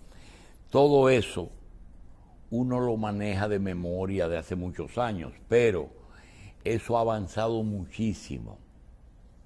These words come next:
Hoy mismo, hoy mismo, el ministro de Salud advierte que hay muchos males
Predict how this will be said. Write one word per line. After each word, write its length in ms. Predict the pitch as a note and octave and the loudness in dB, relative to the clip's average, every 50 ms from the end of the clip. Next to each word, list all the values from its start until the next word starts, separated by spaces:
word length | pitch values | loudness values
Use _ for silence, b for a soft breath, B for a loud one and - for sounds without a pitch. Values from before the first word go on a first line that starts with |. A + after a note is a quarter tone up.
| - - - - - - | -20 -20 -20 -20 -12 -4
Hoy 300 | - F#2 G#2 B2+ D3+ D#3+ | 0 2 4 4 4 2
mismo, 680 | D3 D3 D3 D3 C3 - - - G#2+ G2 G2 F#2+ - - - - - - - - - - | 2 2 2 2 2 0 -2 -4 -4 -4 -4 -4 -6 -10 -18 -20 -20 -20 -20 -16 -6 0
hoy 240 | - F2+ A2 B2+ B2 | 2 2 4 4 2
mismo, 540 | A#2 A2+ G#2+ G2 E2+ - - - - - - - - b b b b b b b b | 2 0 0 0 -2 -6 -10 -16 -18 -18 -18 -20 -20 b b b b b b b b
el 180 | G2 G2+ G2+ | -2 -2 0
ministro 560 | G2+ G#2 F#2+ F#2 G#2+ C#3+ C#3+ - - C3+ A2+ | 0 0 0 2 2 2 2 2 4 4 8
de 160 | G#2+ B2 C3+ B2 | 8 8 8 8
Salud 560 | - - A#2 G2+ F#2+ G#2 A2+ A#2+ A#2+ A2 F2+ - - - - - - - - - - - - - - - | 6 6 8 8 8 8 8 6 6 4 2 -2 -12 -20 -20 -20 -20 -20 -20 -20 -20 -20 -20 -14 -4 2
advierte 920 | - A2 G#2+ F#2+ F#2 G2 A2 A2 G#2+ G#2 F2+ E2+ D#2 - - - C#2 - - - - - - - - - - - - - - - - b b b b b - - - - | 4 4 4 4 4 6 8 12 12 12 12 10 6 -6 -4 -6 -6 -6 -10 -18 -20 -20 -20 -20 -20 -20 -20 -20 -20 -20 -20 -20 -20 b b b b b -20 -20 -20 -16
que 520 | - - - B2+ A#2+ A2+ G2+ E2 - - - - - - - - - - - B B B B B B B B B | -2 4 6 8 10 10 8 6 4 -4 -12 -20 -20 -20 -20 -20 -20 -20 -20 B B B B B B B B B
hay 240 | - D#2 G#2 B2 | -4 -2 -2 -2
muchos 600 | B2 A#2+ B2 C3+ D#3 D3+ - - C#3+ A2+ - - | -2 -2 -2 -2 -4 -4 -4 -4 -4 -4 -4 -6
males 720 | G#2 G#2 A#2+ B2+ C3 B2+ B2 A2 G2 E2 - - - - | -4 -2 0 0 2 2 2 0 -2 -4 -6 -10 -18 -20